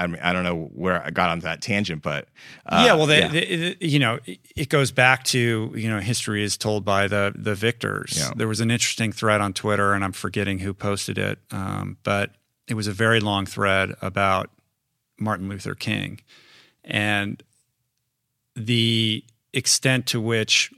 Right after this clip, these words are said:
Speaker 2: white America embraces him and pivots around his message of nonviolence.
Speaker 1: Mm.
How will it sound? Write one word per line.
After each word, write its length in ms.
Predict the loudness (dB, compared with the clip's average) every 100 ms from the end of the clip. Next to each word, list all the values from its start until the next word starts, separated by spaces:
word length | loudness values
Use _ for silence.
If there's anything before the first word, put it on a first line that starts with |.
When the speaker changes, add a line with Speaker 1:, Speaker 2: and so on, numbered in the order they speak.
| -12
Speaker 2:
white 300 | -2 2 4
America 600 | 2 2 0 0 0 0 -2
embraces 600 | -4 -4 -2 -2 -2 0
him 320 | 0 0 -4
and 180 | -6 -6
pivots 340 | -4 -4 -4 -4
around 560 | -2 -2 -2 -4 -6
his 260 | -6 -6 -4
message 380 | -4 -4 -4 -6
of 120 | -6
nonviolence. 880 | -4 -4 -4 -4 -4 -4 -4 -4 -2
Speaker 1:
Mm. 180 | -2